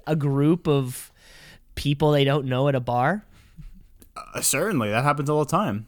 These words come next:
Speaker 1: That's a sa-, that's a sa-, that's a sad person thing to do.
Speaker 2: I think, no, I think if you're, like, if you're just a good outgoing person, you're like, you know, you can, but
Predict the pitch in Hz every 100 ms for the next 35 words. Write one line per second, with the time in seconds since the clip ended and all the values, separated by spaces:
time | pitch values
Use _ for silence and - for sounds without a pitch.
0 | - - 120 156 151 196 147 - 156 143
1 | 180 170 - 156 151 151 156 147 - 139
2 | 139 135 123 170 160 78 - _ _ -
3 | _ - - 254 220 - 101 - 117 143
4 | 151 117 120 120 117 110 - 110 - 113
5 | 110 107 107 - 123 - 107 - 113 113
6 | 113 117 120 113 107 117 127 117 104 104
7 | 104 104 120 113 98 104 113 110 - -
8 | - - _ - 147 -